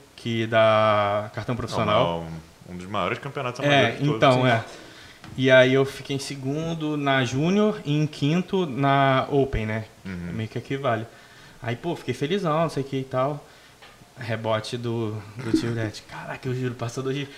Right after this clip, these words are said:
Speaker 1: E nem foi por co-,
Speaker 2: Pressão
Speaker 1: nem foi por comida.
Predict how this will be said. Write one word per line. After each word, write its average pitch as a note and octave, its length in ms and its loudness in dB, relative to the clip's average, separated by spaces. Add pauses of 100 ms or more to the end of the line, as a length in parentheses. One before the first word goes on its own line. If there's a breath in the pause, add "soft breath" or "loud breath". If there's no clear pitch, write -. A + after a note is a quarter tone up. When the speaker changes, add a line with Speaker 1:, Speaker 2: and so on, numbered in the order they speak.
(200 soft breath)
Speaker 1:
E B2+ 60 -6
nem C#3 100 -4
foi D#3 160 -6
por - 80 -10
co-, E3 60 -4
Speaker 2:
Pressão A#2 380 6
Speaker 1:
nem F3 120 8
foi E3+ 260 8
por D3+ 180 4
comida. D#3+ 680 6